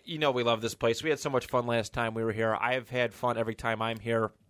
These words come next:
And, uh, we wanted to do our follow-up today. On, uh, we, last, last time,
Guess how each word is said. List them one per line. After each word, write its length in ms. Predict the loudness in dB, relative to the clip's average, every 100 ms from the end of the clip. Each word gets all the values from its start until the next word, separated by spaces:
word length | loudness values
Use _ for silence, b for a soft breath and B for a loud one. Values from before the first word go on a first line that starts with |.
| _ _ _ _ -10
And, 300 | -4 -4 0
uh, 280 | 2 4 2
we 100 | 0
wanted 200 | 2 2
to 140 | 2 2
do 60 |
our 140 | 2 2
follow-up 520 | 2 2 4 2 0
today. 300 | -2 -2 -2 b b b b _
On, 520 | 0 0 0 -4 -10 -4
uh, 120 | -2 -2 -2
we, 120 | -4
last, 520 | 0 0 0 -4 -10
last 300 | 0 0 0
time, 300 | -2 -2 -2